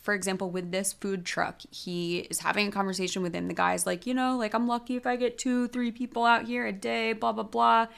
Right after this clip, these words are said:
And then after he reviews the food and posts everything, he asks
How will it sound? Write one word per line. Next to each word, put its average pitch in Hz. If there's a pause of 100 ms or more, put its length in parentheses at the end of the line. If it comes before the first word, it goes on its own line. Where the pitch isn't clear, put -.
(340)
And 202
then 185 (800)
after 233
he 214
reviews 202
the 185
food 196
and 185
posts 208
everything, 190
he 190
asks 202